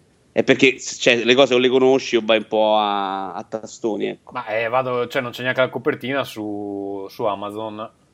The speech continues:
Speaker 1: No, perché la copertina non è nemmeno pronta,
Speaker 2: Pensa.
Speaker 1: c'è solamente la, la cosa, la bozza al momento.
Speaker 2: Vabbè, ascolta, ma vuoi farci una sinossi?
Speaker 1: Beh,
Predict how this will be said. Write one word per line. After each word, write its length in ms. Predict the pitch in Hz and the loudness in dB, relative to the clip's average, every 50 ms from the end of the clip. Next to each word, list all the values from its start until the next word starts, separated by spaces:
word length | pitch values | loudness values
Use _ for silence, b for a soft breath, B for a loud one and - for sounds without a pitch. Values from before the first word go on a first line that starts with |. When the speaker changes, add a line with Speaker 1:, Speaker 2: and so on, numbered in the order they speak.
| _ _ _ _ _ - | _ _ _ _ _ 4
Speaker 1:
No, 140 | - - | 4 6
perché 220 | 185 160 147 - 165 | 6 4 2 2 2
la 80 | 156 165 | 2 4
copertina 380 | 175 185 180 - 233 202 165 | 2 0 0 0 0 0 0
non 100 | 147 143 143 | 0 0 0
è 40 | 143 | 0
nemmeno 380 | 147 151 151 156 156 175 202 | 0 0 0 0 0 0 0
pronta, 540 | 175 147 135 143 143 139 - 165 160 160 - | 0 -2 -2 -2 -4 -2 2 2 2 2 2
Speaker 2:
Pensa. 280 | - - - - - 220 | -2 -10 -14 -10 -6 -4
Speaker 1:
c'è 300 | 202 147 143 147 143 143 | -2 0 0 0 -2 -2
solamente 640 | - - 156 151 151 156 165 170 170 170 - 156 143 | -4 -4 -4 -4 -2 -2 -2 -4 -2 0 0 0 2
la, 580 | 147 143 139 139 135 135 135 135 131 131 131 131 | 2 2 2 2 2 0 0 0 -2 -2 -4 -2
la 300 | 131 139 135 127 131 135 | -2 0 0 0 -2 -4
cosa, 360 | 127 135 127 110 113 _ 123 | -4 -6 -6 -8 -8 _ -16
la 100 | 117 123 | -16 -16
bozza 560 | 127 127 139 135 - - 117 110 - - - 117 | -6 -4 -2 -2 -2 -2 -6 -10 -10 -10 -10 -10
al 80 | 113 117 | -8 -8
momento. 480 | 123 120 117 113 107 120 - 127 123 b b b b b b b b b _ _ B B B B B B B B B _ _ _ - 160 | -8 -8 -8 -10 -10 -12 -12 -12 -12 b b b b b b b b b _ _ B B B B B B B B B _ _ _ -4 -2
Speaker 2:
Vabbè, 180 | 147 127 123 - | -2 -2 -2 -2
ascolta, 340 | 127 127 - - 170 - 135 | -4 -2 0 0 2 2 2
ma 120 | 123 123 120 | 2 0 0
vuoi 140 | 127 127 | 0 0
farci 260 | 127 - 151 147 - 156 | 0 0 0 0 0 -4
una 120 | 143 131 | -6 -4
sinossi? 540 | 131 - 123 120 127 151 151 - - - 117 120 117 _ _ _ _ _ _ _ _ _ _ _ B B B B B B B B B B | -6 -6 -6 -4 -4 -4 -4 -6 -8 -10 -10 -10 -10 _ _ _ _ _ _ _ _ _ _ _ B B B B B B B B B B
Speaker 1:
Beh, 80 | - | 4